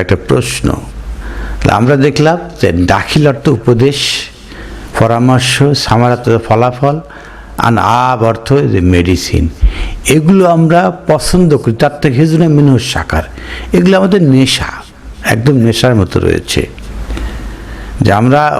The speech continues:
ওষুধ না খেলে চলতেই পারি না, আমরা ওষুধ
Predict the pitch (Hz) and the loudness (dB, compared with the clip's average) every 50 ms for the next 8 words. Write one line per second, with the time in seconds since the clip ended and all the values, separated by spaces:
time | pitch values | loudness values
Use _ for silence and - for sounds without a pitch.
0 | 104 110 123 131 127 - - 180 160 139 143 151 143 - - 165 165 156 165 - | 2 2 2 2 2 2 0 0 2 2 0 0 0 0 0 0 0 0 2 2
1 | 160 147 127 123 - 170 170 160 - - - 71 - - - - - - - - | 2 2 2 2 2 2 2 2 0 -2 -2 -2 -2 -6 -6 -8 -8 -12 -16 -20
2 | - - - - - - - - - - 104 107 107 107 110 104 101 110 110 107 | -20 -20 -18 -18 -18 -16 -16 -10 -4 -2 0 2 2 4 2 2 2 2 2 2
3 | - - 143 | 2 0 -2